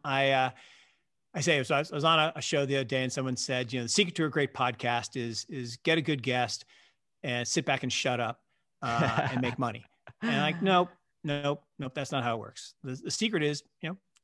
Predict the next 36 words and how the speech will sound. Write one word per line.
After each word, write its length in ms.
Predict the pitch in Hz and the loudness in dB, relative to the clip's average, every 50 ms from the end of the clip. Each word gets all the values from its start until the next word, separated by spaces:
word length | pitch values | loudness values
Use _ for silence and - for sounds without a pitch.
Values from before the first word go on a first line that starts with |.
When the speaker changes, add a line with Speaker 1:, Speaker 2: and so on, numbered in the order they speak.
| _ _ _ _ _ _ - - | _ _ _ _ _ _ -14 -2
Speaker 1:
try 160 | - 240 226 | 0 0 0
to 60 | 202 | 2
find 180 | - 196 185 - | 2 0 0 0
some 120 | 170 147 | -2 -2
good 140 | 127 139 123 | -2 -2 -2
guests. 260 | 120 104 127 - - | -2 -6 -6 -6 -6
That, 180 | 135 131 - - | -8 -8 -6 -4
that's 200 | 127 127 - - | -6 -6 -6 -8
fine. 260 | - 104 98 101 107 - - - _ _ _ _ _ - | -10 -10 -10 -12 -16 -18 -20 -20 _ _ _ _ _ -6
But 220 | 127 151 147 - | -4 -4 -2 0
then 400 | 156 151 147 143 143 147 143 139 _ - | 2 2 2 2 0 0 -4 -6 _ 0
do 120 | - 160 175 | 4 6 6
a 20 | |
little 180 | 185 196 196 170 | 8 6 6 4
research, 640 | 151 139 - - 143 135 139 - - - - - _ _ _ _ _ _ _ | 2 0 -2 -4 -6 -6 -6 -10 -12 -14 -14 -16 _ _ _ _ _ _ _
figure 180 | - 160 147 165 | -6 -2 0 0
out 80 | 156 151 | 0 0
a 40 | |
couple 260 | - - 151 139 156 135 | 2 0 -2 0 0 -2
good 180 | 131 147 135 | -2 -4 -2
questions, 600 | - 131 123 120 - - 135 127 123 127 - - _ _ _ _ _ _ _ _ _ _ - | 0 0 -2 -2 -2 -4 -6 -6 -6 -6 -8 -12 _ _ _ _ _ _ _ _ _ _ 0
actually 520 | 143 156 - - - - 160 151 139 135 | 0 0 0 -2 -2 -2 0 0 0 -2
listen 560 | 127 120 127 147 160 156 - - 175 165 165 | -2 -2 0 0 0 0 0 0 0 -2 -2
to 140 | 147 - 151 | -2 -2 -2
the 160 | 139 131 123 | 0 0 0
answers, 580 | 120 123 139 139 - 190 190 220 247 - - - _ _ _ _ _ _ _ _ _ _ - | 0 -2 -4 -4 -2 -4 -4 -4 -6 -10 -14 -16 _ _ _ _ _ _ _ _ _ _ -6
and 100 | 143 143 | -2 -2
then 80 | 151 139 | -2 -2
formulate 480 | - - 151 143 143 135 131 123 107 | 0 0 0 2 2 2 0 0 0
better 240 | 104 127 123 147 143 | -2 -2 -2 -2 -2
questions 600 | - 170 160 165 - - - 190 196 202 190 - _ _ _ _ - | 0 0 0 0 0 -4 -6 -6 -6 -6 -8 -12 _ _ _ _ -6
and 120 | 147 143 143 | -4 -2 0
let 160 | 139 131 - | -2 -2 -2
the 60 | 143 | -6
conversation 580 | - 127 127 123 110 - 123 120 113 - - 110 | -4 -4 -4 -4 -4 -4 -4 -4 -4 -6 -8 -12
flow. 420 | - - 139 123 107 107 - | -8 -6 -4 -4 -4 -6 -10